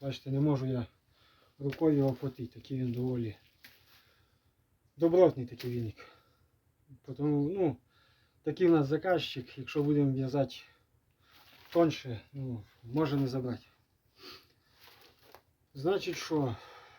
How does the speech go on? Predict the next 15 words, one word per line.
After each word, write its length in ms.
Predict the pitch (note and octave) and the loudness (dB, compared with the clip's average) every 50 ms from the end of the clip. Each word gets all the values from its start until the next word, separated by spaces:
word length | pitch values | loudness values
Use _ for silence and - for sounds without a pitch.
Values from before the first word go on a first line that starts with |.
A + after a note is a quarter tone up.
| - - - | -20 -18 -12
віник, 560 | B2+ D3 G3+ A#3 A#3 A3 G3+ - - - - - _ _ _ _ _ | -8 -4 -2 0 0 0 0 -2 -6 -14 -20 -20 _ _ _ _ _
ось 280 | - E3 E3+ - - - | -10 -10 -10 -8 -6 -2
віник. 260 | D3 C3+ B2 A#2 - - - _ _ _ _ _ _ _ _ _ _ _ _ _ _ _ _ _ - | -2 0 -2 -2 -6 -8 -20 _ _ _ _ _ _ _ _ _ _ _ _ _ _ _ _ _ -12
Оце 240 | D3 C#3+ - G3+ G#3+ | -10 -4 0 0 0
все, 260 | F3+ - G#3+ G3+ F3+ | 0 0 -2 -4 -2
це 160 | - E3+ D#3+ | 0 -2 -2
все 220 | D3 - - D#3+ | -2 -2 -2 -2
лишнє. 400 | D3+ C#3+ C3+ A#2+ - - A#2 F#2+ _ _ _ _ _ _ _ _ _ _ _ _ _ _ _ _ - | -2 -2 -2 -4 -6 -12 -16 -18 _ _ _ _ _ _ _ _ _ _ _ _ _ _ _ _ -16
Ось 140 | C#3+ C3+ - | -10 -2 2
я 80 | E3+ F3 | 4 4
рубаю, 420 | F3+ F3+ F3 G3 G3 F3+ E3 D3 | 4 2 2 2 2 4 4 4
можна, 340 | D#3 D#3 D3+ C3+ C#3 D3 C#3 | 2 2 0 0 0 0 0
е, 100 | B2+ A#2+ - - _ _ _ _ - - C3 B2+ B2+ B2+ B2 B2 A#2 G#2+ _ _ - - | -2 -4 -8 -16 _ _ _ _ -20 -18 -14 -12 -10 -10 -8 -10 -10 -12 _ _ -8 -2
ну, 120 | A#3 B3 | 2 2
рубати 380 | A3 G3 E3 F3+ F3 - - | 2 4 6 6 6 4 4